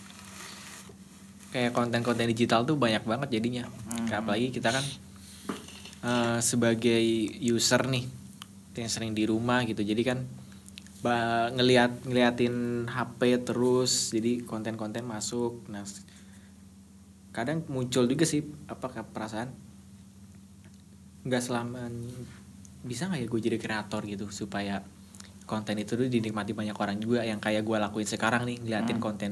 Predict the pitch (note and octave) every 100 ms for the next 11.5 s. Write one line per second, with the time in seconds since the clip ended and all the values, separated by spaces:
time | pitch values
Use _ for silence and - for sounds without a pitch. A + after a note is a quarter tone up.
0 | G2+ G#2 G2+ G#2 G#2+ G#2+ A2 G#2+ G#2+ A2
1 | G2 A#2 D3 - - - A2 A2+ C#3+ -
2 | - - A2+ G#2+ D#3+ D#3 A2 A2 G#2 G#2
3 | G2+ G#2 G#2 G#2 A#2 C#3+ B2 A#2+ - -
4 | - A#2+ A#2+ A#2+ A2 A2+ - - A#2 -
5 | - B2 B2+ B2+ B2 A2+ G#2+ G#2 A2+ B2+
6 | C#3+ C3 A#2+ D3 D3 A#2+ A#2 A2 - A2+
7 | G#2+ A2 A2 G#2+ G2 - - - A#2+ A2+
8 | A2+ A2+ G#2+ G#2 G#2+ - - - - -
9 | - - - - - - A#2 A2+ A2+ A2+
10 | A#2 A#2 A2+ A2+ A2+ G#2+ A2+ A2 G2+ -
11 | A2 B2 G#2 G2